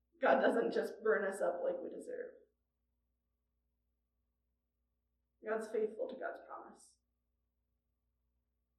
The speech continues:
God continues to give us second chances and reorienting practices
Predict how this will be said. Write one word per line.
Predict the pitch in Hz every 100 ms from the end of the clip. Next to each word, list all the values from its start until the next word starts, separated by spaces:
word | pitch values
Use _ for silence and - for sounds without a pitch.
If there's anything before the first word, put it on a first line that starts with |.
| _ _ _ _ _ _ _ _ -
God | 254 -
continues | 233 - 240 202 190 -
to | -
give | 214 208
us | 185 -
second | 233 254 -
chances | - - 220 190 202 165 - -
and | 226
reorienting | 214 233 240 247 254 247 254 254 254
practices | - 190 - 214 - - -